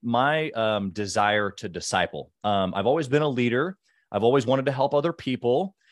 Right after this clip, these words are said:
And so whether it was, you know, m-, go, thinking all the way back to fourth, fifth grade, me, um, mentoring other students in school, all the way up to being a leader, um, you know, in, in the basketball teams that I played on or in the youth group that I was a part of.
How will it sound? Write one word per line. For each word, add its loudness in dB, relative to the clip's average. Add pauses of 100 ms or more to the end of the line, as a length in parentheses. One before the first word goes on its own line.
(200)
And 2
so 4
whether 4
it 2
was, -2
you -4
know, 0
m-, -2 (540)
go, 2
thinking -2
all 4
the 2
way 6
back 0
to -4
fourth, -6
fifth 2
grade, 4
me, 0
um, 0
mentoring 0
other -4
students -6
in -4
school, 0 (440)
all 6
the 6
way 8
up 4
to -6
being -2
a -2
leader, 4
um, 0
you -6
know, -2
in, -6
in -6
the -8
basketball 2
teams 0
that 2
I 4
played 2
on 2
or -2
in -6
the -8
youth -2
group -2
that 6
I 6
was 2
a -10
part 2
of. 0